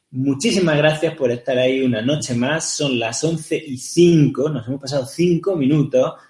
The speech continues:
pero bueno, creo que la ocasión lo merecía. Sois cuarenta y cinco personas ahora mismo que estáis ahí, que os debemos todo nuestro respeto, <laughs> todo nuestro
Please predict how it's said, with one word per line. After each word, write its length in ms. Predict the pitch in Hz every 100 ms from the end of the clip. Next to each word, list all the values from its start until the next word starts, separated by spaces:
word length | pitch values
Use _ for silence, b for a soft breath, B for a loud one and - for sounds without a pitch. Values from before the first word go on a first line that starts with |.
| _
pero 160 | 104
bueno, 280 | 113 123 104 -
creo 180 | 135
que 100 | 117
la 240 | 113 113 110
ocasión 520 | 110 - 120 - 135
lo 120 | 120
merecía. 680 | 123 151 127 131 135 147 151 B B
Sois 240 | - 170 175
cuarenta 420 | 175 156 143 139
y 80 | 139
cinco 440 | 135 190 208 196 160
personas 480 | 147 147 165 160
ahora 180 | 143 123
mismo 300 | 139 143 135
que 80 | 123
estáis 340 | 123 143 143 -
ahí, 260 | 135 139
que 340 | - 123 113 -
os 180 | - 127
debemos 460 | 123 139 170 156 151
todo 220 | 202 208
nuestro 320 | 185 170 - 139
respeto, 560 | 294 - 165 - 135
<laughs> 20 | 269
todo 240 | 220 -
nuestro 520 | 180 151 - 151 143